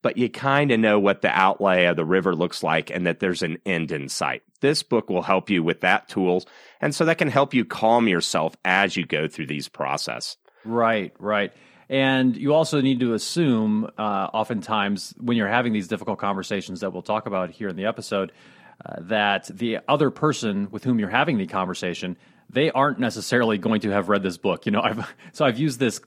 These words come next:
Speaker 2: this book actually in,
Speaker 1: <laughs>
Speaker 2: I have a, uh, I, I teach a,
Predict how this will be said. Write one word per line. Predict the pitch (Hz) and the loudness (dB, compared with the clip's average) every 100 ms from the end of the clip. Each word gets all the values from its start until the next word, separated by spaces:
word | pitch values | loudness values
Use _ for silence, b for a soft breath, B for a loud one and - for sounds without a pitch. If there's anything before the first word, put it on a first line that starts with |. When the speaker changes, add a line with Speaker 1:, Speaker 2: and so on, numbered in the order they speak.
| - | -6
Speaker 2:
this | 123 | -4
book | - 127 - | 0 0 4
actually | 117 - 123 117 | 2 4 2 4
in, | 110 | 4
Speaker 1:
<laughs> | - - - - | 2 -2 -20 -4
Speaker 2:
I | 120 | 2
have | 143 131 | 4 4
a, | 131 120 | 4 6
uh, | 107 | 4
I, | 101 98 101 - | 4 0 -2 -4
I | 113 | -4
teach | 147 | -2
a, | 120 101 - 101 95 | -2 -2 -2 -4 -4